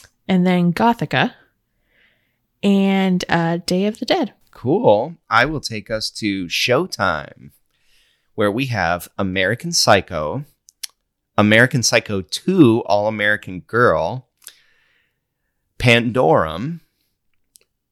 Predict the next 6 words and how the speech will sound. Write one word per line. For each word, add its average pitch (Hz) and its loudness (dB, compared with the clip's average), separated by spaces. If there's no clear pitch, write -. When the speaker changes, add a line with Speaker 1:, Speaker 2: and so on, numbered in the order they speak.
Speaker 2:
Vampire 156 2
in 139 -2
Brooklyn, 113 -4
eXistenZ, 104 0
which - -2
is 107 -2